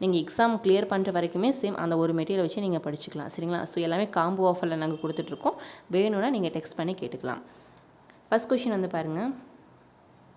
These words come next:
கலைஞர் மகளிர் உரிமை தொகை பெறுவதற்கான தகுதிகளை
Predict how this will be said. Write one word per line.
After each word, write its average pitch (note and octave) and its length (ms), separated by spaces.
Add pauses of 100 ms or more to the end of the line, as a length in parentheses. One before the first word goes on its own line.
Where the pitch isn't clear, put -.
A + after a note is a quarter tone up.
(1200)
கலைஞர் A3+ 560 (300)
மகளிர் B3+ 500
உரிமை G#3 260 (140)
தொகை F3 180 (120)
பெறுவதற்கான F3 680 (160)
தகுதிகளை F#3+ 500